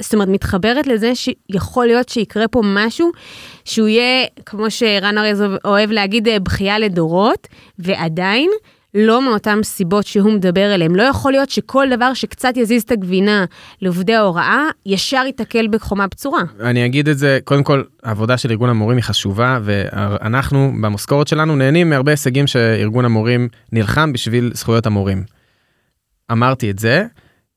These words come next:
Speaker 2: עם זאת, כאילו, לא יכול להיות שאם יש לנו רעיון, יכול להיות שזה לא הרעיון הפעם, יכול להיות שזה לא רעיון כזה מוצלח, אבל לא יכול להיות שאם יש לנו כרגע, ואם יהיה לנו אי פעם רעיון למערכת חינוך טובה יותר, מה שיעצור את זה, זה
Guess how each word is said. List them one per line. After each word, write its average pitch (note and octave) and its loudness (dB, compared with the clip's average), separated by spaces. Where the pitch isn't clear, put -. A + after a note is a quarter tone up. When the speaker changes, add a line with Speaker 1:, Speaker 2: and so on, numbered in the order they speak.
Speaker 2:
עם D#3 4
זאת, F3+ 2
כאילו, A2+ -4
לא C3+ 6
יכול D#3 2
להיות C3 0
שאם B2+ 0
יש C3 2
לנו B2+ 2
רעיון, A2 0
יכול A#2 2
להיות D4 0
שזה D#3+ 2
לא F3+ 4
הרעיון C#3+ 2
הפעם, G2 -4
יכול A#2 -4
להיות C#3 -2
שזה C3 0
לא C3+ 0
רעיון B2+ 0
כזה A#2 0
מוצלח, G#2+ -4
אבל A2 -2
לא C3+ 4
יכול D#3+ 0
להיות C#3+ 2
שאם B2 0
יש C#3+ 0
לנו B2+ 0
כרגע, A2+ 0
ואם G#2+ 0
יהיה A#2+ 2
לנו B2+ 0
אי A#2 0
פעם A2+ -4
רעיון A2 0
למערכת G#2 -2
חינוך A#2+ 0
טובה G2+ -2
יותר, G#3+ 2
מה C3 2
שיעצור B2 0
את A3+ 0
זה, C4 0
זה A2+ 2